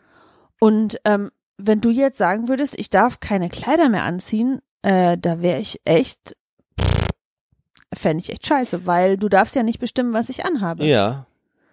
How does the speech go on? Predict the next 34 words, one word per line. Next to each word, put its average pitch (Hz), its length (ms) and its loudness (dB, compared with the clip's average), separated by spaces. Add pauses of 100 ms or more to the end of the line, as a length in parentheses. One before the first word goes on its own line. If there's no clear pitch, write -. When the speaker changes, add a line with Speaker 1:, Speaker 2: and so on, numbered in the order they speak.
(240)
Speaker 1:
Sondern 190 400 0
das - 160 0
ist - 160 -6
meine 320 260 2
Bestimmung, 175 500 -4
was 151 120 0
Speaker 2:
Ja. 104 140 6
Speaker 1:
ich 104 60 2
trage 175 340 -4
und 190 160 -6
was 175 180 0
ich - 120 -8
nicht 311 200 -4
tragen 165 340 -6
möchte. - 400 -10
Speaker 2:
Mhm, 117 400 -2 (100)
mhm. 110 300 -4 (1120)
Speaker 1:
Ähm, 190 480 4 (2250)
und 190 140 0
deswegen, 233 520 -2
pff, - 800 -8
ist - 160 -4
das, - 280 -8 (260)
ich - 340 -2
hab - 100 2
mir 269 100 8
da 240 140 6
noch 208 140 4
nie, 262 380 2 (240)
oder 196 160 2
du 208 140 6
hast 262 140 0
ja - 80 2
auch, - 100 -6